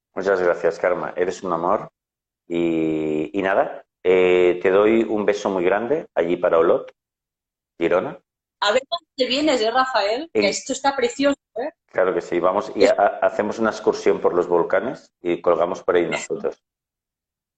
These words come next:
Speaker 2: <laughs> Muy bien.
Speaker 1: Un
Speaker 2: Buenas
Speaker 1: beso,
Speaker 2: tardes a todos.
Speaker 1: un beso muy grande, hasta la próxima, chicos, hasta luego, Karma.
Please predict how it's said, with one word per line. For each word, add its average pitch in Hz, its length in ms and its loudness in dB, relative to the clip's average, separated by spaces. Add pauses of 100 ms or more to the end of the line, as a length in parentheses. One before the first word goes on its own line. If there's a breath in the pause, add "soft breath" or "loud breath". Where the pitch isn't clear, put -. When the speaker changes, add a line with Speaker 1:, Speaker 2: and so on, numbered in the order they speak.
(120)
Speaker 2:
<laughs> 339 320 -10
Muy 233 260 -2
bien. 202 380 -2
Speaker 1:
Un - 60 -20 (600 soft breath)
Speaker 2:
Buenas 247 300 6
Speaker 1:
beso, 254 120 4
Speaker 2:
tardes 233 260 2
a 220 120 2
todos. 220 260 0
Speaker 1:
un 131 60 0
beso 143 240 2
muy 139 140 2
grande, 131 360 6
hasta 110 200 2
la 104 100 4
próxima, 117 340 -2
chicos, 117 300 0
hasta 120 240 2
luego, 123 260 6
Karma. 120 440 0